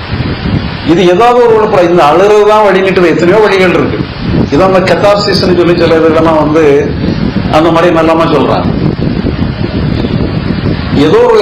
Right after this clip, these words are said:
ஏதோ ஒரு வழியில இப்ப வேற ஒண்ணும் செய்யணும்னா நீங்க வந்து ஒரு, ஒரு கிலோமீட்டர்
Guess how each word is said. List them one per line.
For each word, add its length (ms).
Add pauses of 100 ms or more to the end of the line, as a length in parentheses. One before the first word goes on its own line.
ஏதோ 160
ஒரு 120
வழியில 220
இப்ப 220
வேற 100 (100)
ஒண்ணும் 220
செய்யணும்னா 320
நீங்க 220
வந்து 200 (1120)
ஒரு, 160 (720)
ஒரு 120 (100)
கிலோமீட்டர் 540